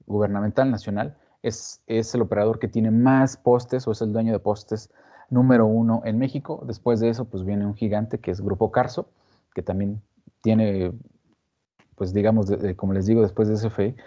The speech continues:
pues, la red más grande de, de México, ¿no? Y de ahí algunos operadores que, pues, van instalando su, su postería, pero si es que tienen la suerte de poder poner un poste, pues, no, no se van a tener que, quizás,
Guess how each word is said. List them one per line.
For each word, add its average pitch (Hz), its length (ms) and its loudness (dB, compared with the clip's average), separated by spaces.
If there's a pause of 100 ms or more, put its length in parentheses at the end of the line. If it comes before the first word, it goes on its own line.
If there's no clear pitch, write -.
(180)
pues, 98 120 0
la 92 80 4
red 104 140 4
más 104 160 6
grande 98 360 2
de, 85 260 -6
de 92 160 -4
México, 95 500 -2
¿no? - 180 -8 (300)
Y 117 100 6
de 113 60 8
ahí 123 160 6
algunos 120 320 4
operadores 113 500 2
que, 101 140 -8
pues, - 280 -16
van 101 220 -2
instalando 95 440 -4
su, 101 120 -10
su - 280 -10
postería, 135 520 0 (320)
pero 117 360 2 (300)
si 92 460 -4
es 98 100 -4
que 101 220 0
tienen 113 340 6
la 92 100 4
suerte 120 360 4
de 85 80 -6
poder 95 280 -8
poner 101 240 -6
un 98 80 -10
poste, 98 380 -8 (320)
pues, - 260 -16
no, 107 280 -4
no 107 160 0
se 107 100 -4
van 98 140 -2
a 98 100 -4
tener 92 320 -6
que, 85 600 -4
quizás, - 480 -2